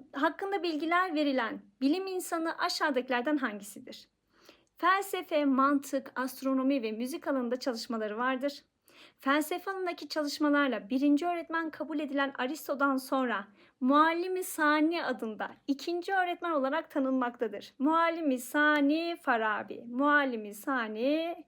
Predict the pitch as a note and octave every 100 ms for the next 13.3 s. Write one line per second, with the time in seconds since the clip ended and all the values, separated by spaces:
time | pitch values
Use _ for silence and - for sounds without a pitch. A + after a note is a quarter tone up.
0 | _ - A#3+ A#3+ G#3 G3+ G#3+ C4+ D#4+ -
1 | - A3+ G#3+ A3 A3 B3+ G3+ - _ _
2 | _ _ - C#4+ - E4 F4 D#4+ C4+ -
3 | A3+ A3+ C4+ F4+ - D4 C#4+ C#4+ - D4
4 | D4 C4+ C#4 B3 - C4+ C#4 B3 A#3 A3+
5 | G#3+ B3+ A#3 A3+ C4 C4 C#4+ D4 C#4+ D4+
6 | D4+ - _ - D4+ C4+ A#3 C4+ C4 C4+
7 | B3 G#3+ G3+ B3+ D4+ C#4+ A#3+ A#3+ A3 A3+
8 | A3 B3+ A3+ - _ _ - - D#3 C#3
9 | - - _ _ - F4+ F4+ F4+ E4+ D4
10 | B3+ A#3 D4 A#3+ A3 G#3+ G3+ - - -
11 | _ - D#4+ G4 - E4 E4+ G#4 D4 A3
12 | A#3+ G#3+ - - _ - G4 G4+ G4 F#4+
13 | F#4 C4+ C4